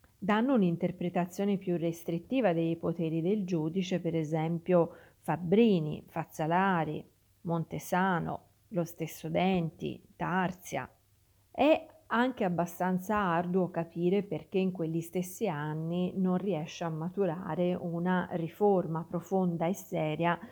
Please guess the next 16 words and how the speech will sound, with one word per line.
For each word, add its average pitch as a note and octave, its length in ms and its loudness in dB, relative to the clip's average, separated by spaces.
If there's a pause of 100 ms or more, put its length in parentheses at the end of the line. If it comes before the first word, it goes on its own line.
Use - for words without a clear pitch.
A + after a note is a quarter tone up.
(300)
del G3 240 4
sistema E3 460 2
istruttorio, E3 1120 4
eh, E3 240 0
del E3 260 -2 (200)
codice F3 540 2
del D#3+ 160 2
millenovecentoquarantadue, D#3 1400 0
che E3 140 -2
poi F3 400 4
è F3+ 160 -2
rimasto D#3 420 -2
in D#3 120 -2
vigore. D#3 480 -2
Però C4+ 380 2
all'epoca F3 840 0